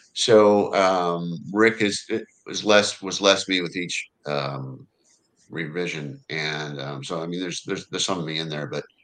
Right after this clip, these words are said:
um, I wanted a, I wanted a character who had a, a, a, um, past that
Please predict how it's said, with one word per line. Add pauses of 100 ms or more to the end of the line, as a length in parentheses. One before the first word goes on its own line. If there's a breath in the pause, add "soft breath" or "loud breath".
(340 soft breath)
um,
I
wanted
a,
I
wanted
a
character
who
had
a, (100)
a, (140)
a,
um, (220)
past
that